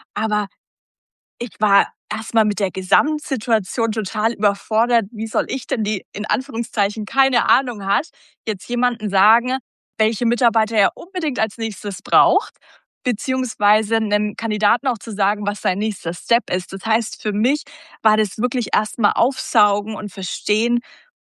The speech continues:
um welche Art von Menschen geht's hier eigentlich? Und das war für mich tatsächlich ganz, ganz wichtig, ähm, zum Start, um da ein Verständnis dafür zu haben, wie funktionieren denn diese, ich sag jetzt mal, Dynamiken in diesem Bereich, ja?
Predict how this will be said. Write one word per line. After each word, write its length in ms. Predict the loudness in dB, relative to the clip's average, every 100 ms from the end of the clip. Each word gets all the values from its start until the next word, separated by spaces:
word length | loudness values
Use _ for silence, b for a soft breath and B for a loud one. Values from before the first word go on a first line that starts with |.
| _ -20 -2
um 220 | 2 4
welche 340 | 4 4 4
Art 180 | 2 2
von 260 | 0 -2 0
Menschen 400 | 0 0 0 -2
geht's 280 | -2 -6 -8
hier 140 | -4
eigentlich? 640 | -4 -4 -6 -10 -10 -8 -6
Und 140 | -2
das 180 | -2 2
war 120 | 2
für 140 | 4 4
mich 220 | 4 2
tatsächlich 580 | -2 -2 -2 0 -2 0
ganz, 240 | -2 0
ganz 280 | -2 -4 -2
wichtig, 520 | -4 -2 -2 -4 -4 -2
ähm, 300 | 0 0 -4
zum 160 | -4
Start, 420 | -2 2 4 4 2 B B B B
um 280 | 0 0 2
da 120 | 4
ein 120 | 4
Verständnis 560 | 0 -2 0 2 0 -4
dafür 300 | -4 -4 -4
zu 180 | -4 0
haben, 380 | 2 2 0 -4
wie 220 | -6 -6 -4
funktionieren 600 | -4 -4 2 2 4 2
denn 200 | 0 0
diese, 340 | 0 2 0 -2 _ _ _ _
ich 80 | -2
sag 100 | -2
jetzt 140 | 0
mal, 120 | 0
Dynamiken 760 | 2 4 6 6 6 4 2 -2
in 200 | 0 0
diesem 460 | 0 -2 -4 -6 -10 _
Bereich, 600 | -2 2 2 2 -2 -10 -10 0
ja? 220 | 2